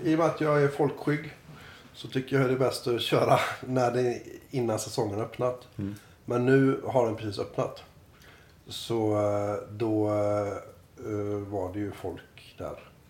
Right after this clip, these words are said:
Speaker 1: Men det är ju trevligt <laughs> i och för sig. Men, men ofta, och speciellt kommer många hundar så, så kan det vara schysst. Och jag har ingenting emot,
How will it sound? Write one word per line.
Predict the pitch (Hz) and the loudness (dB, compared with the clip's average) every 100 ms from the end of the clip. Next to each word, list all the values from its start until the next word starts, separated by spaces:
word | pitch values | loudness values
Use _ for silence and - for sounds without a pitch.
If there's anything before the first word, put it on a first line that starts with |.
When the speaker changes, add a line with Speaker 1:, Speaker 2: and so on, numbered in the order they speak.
| - - - | -20 -20 -16
Speaker 1:
Men | - 98 | -10 -8
det | 95 | -8
är | |
ju | 92 85 | -8 -10
trevligt | - - - - 147 143 | -12 -12 -10 -8 -8 -6
<laughs> | - | -4
i | |
och | - | -4
för | 139 | -4
sig. | - - - 151 - 160 - - 147 - | -2 -2 -4 -8 -6 -8 -10 -10 -10 -4
Men, | 156 - 135 - - - - - - | -2 -2 -4 -8 -16 -20 -20 -18 -6
men | 117 117 | -2 0
ofta, | 120 - - 104 104 92 | -2 -4 -4 0 2 2
och | 92 | -2
speciellt | 98 104 107 - | -6 -4 -4 -2
kommer | 110 98 98 | -4 -4 -4
många | 101 87 | -6 -6
hundar | 98 98 92 87 | -8 -8 -6 -8
så, | - - | -8 -10
så | 95 | -12
kan | - 98 | -10 -8
det | |
vara | 90 82 | -8 -8
schysst. | - - - - | -12 -14 -14 -16
Och | - - - - - - - - - - - | -18 -20 -20 -20 -20 -20 -20 -20 -20 -20 -4
jag | 127 | 4
har | 131 | 6
ingenting | 139 135 139 131 | 8 6 6 6
emot, | 131 131 131 | 6 4 2